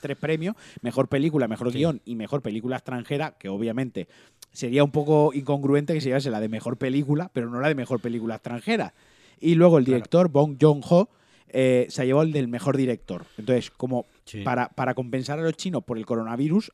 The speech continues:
Speaker 1: han, eh, premiado a un coreano. Porque como todos son iguales, pues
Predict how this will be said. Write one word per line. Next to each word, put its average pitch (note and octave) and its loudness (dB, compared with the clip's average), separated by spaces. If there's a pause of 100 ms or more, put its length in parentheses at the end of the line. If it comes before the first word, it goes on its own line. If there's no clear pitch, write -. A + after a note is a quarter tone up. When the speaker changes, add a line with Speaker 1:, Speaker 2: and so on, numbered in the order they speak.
(140)
Speaker 1:
han, C#3 -2 (100)
eh, B2 2
premiado B2+ -2
a C3+ 0
un C3 -4
coreano. A2 -4 (320)
Porque A2+ -10
como A2+ -8
todos D3 2
son D3+ 4
iguales, F3 4 (440)
pues B2+ 0